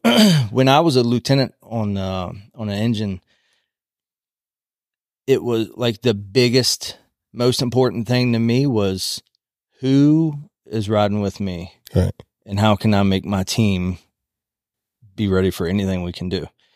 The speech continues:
Speaker 1: And, um, and I feel like we did really good at that.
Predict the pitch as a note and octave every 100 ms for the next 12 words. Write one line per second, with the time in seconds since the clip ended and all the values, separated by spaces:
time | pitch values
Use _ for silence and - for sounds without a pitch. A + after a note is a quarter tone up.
0 | _ _ _ _ - A2+ A2+ A2+ G2+ A2+
1 | A2 G#2+ G#2 G2 F#2+ _ _ _ _ _
2 | - B2 - - G#3 A3+ C#3 B2 - C#3+
3 | F#3 F3 A2+ A2 A#2 A#2 A2+ G2 G#2+ E2
4 | E2+ E2+